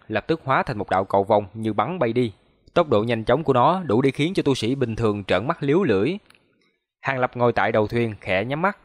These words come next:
cảm thụ được tư vị nhanh vù vù trước giờ chưa hề được trải nghiệm. Theo ước tính của hắn, cho dù chỉ sử dụng một nửa tốc độ này của Thần Phong Châu,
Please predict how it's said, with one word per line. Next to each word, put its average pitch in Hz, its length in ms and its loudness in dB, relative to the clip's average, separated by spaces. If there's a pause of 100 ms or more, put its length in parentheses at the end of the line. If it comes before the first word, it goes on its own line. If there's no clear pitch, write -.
(120)
cảm 101 200 -2
thụ 107 180 -2
được 101 160 -2
tư 151 140 0
vị 104 180 0
nhanh 139 240 -4
vù 113 220 0
vù 110 260 0
trước - 240 0
giờ 107 260 0
chưa 156 120 2
hề 107 180 -4
được 95 160 -6
trải 104 140 -4
nghiệm. 98 300 -6 (540)
Theo 123 140 0
ước 127 200 0
tính 147 160 0
của 120 100 2
hắn, 135 300 -4 (280)
cho 175 140 4
dù 117 180 4
chỉ 131 80 0
sử 135 140 -2
dụng 113 220 0
một 104 160 -4
nửa 104 200 2
tốc 185 160 -2
độ 101 160 4
này 101 160 -2
của - 120 -2
Thần 101 200 -6
Phong 135 180 -2
Châu, 147 280 2